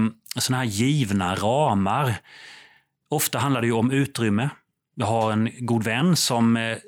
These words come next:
eh, inte samlar, men som tycker väldigt mycket om glasljuskronor. Och då, eh, har man ju något slags max <laughs> där. Eh,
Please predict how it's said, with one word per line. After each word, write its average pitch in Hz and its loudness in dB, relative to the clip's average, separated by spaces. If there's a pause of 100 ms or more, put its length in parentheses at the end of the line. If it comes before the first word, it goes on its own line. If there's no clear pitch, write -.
(180)
eh, 117 -2
inte 135 0
samlar, 143 2
men 135 2
som 131 0
tycker 123 -2
väldigt 139 -4
mycket 113 -2
om 101 0 (180)
glasljuskronor. 135 0 (840)
Och 110 -4
då, 135 0
eh, 135 -8
har 127 0
man 101 0
ju 104 -2
något 113 0
slags - 0
max 139 0
<laughs> - -
där. 117 -2
Eh, 117 -2